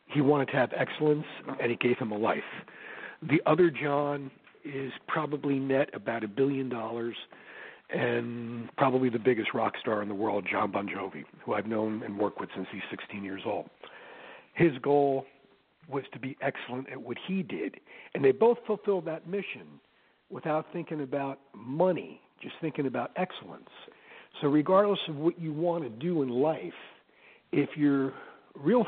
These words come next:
focus is excelling at it and mastering it and being the best you could be,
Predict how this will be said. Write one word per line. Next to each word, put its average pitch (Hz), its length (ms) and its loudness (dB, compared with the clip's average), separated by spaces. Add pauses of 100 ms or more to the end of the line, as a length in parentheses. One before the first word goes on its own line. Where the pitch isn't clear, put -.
(100)
focus 196 420 4 (760)
is 123 160 -12
excelling 151 580 -8
at 95 200 -14
it 87 100 -16 (100)
and 120 160 -16
mastering 131 520 -6
it 92 200 -14
and 101 140 -16
being 139 220 -2
the 113 80 -4
best 120 320 -2
you 123 80 -8
could - 180 -18
be, - 380 -2